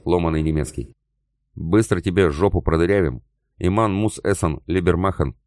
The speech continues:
und шнапс дринкен». Примечание. «Нужно есть, заниматься любовью и пить шнапс», ломаный немецкий. Для убедительности он ладонью одной руки несколько раз силой ударил сверху по кулаку второй,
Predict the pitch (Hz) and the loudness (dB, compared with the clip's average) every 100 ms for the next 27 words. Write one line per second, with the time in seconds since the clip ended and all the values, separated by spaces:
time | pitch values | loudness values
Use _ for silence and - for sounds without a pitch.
0 | _ - 95 87 - - 92 78 71 73 | _ -6 -4 -4 -8 -4 -2 -2 -2 -2
1 | 71 65 - _ _ _ - 82 82 - | -2 -6 -8 _ _ _ -6 -2 -2 0
2 | 73 69 65 - _ _ 98 104 90 87 | 0 -2 -6 -12 _ _ -2 0 2 2
3 | 113 120 - 87 87 98 95 85 82 85 | 2 -2 -4 -2 0 0 0 0 0 2
4 | 101 82 67 - 82 80 82 - 76 73 | 2 2 -2 -6 -6 -2 -2 -2 -4 -4
5 | - - - 90 82 76 76 73 67 - | -6 -12 -4 -2 0 -2 -2 -2 -4 -8
6 | 62 - _ _ _ - 71 73 64 71 | -14 -16 _ _ _ -6 0 2 2 0
7 | 120 127 123 120 - 120 - _ - 165 | 0 0 0 -2 -2 -4 -6 _ -4 2
8 | 156 113 92 82 113 107 101 - 80 69 | 2 2 2 2 2 4 2 0 -4 -2
9 | 76 90 104 113 110 - - 95 107 92 | 0 0 -2 -4 -8 -10 -6 -2 0 0
10 | 82 87 85 - - 120 123 120 - 104 | 0 0 0 -2 -6 -2 0 0 0 -4
11 | 87 107 113 101 - 101 110 113 110 - | 2 4 4 2 0 -2 0 0 0 0
12 | 92 92 90 95 92 101 80 - | 0 0 0 -2 -2 0 2 0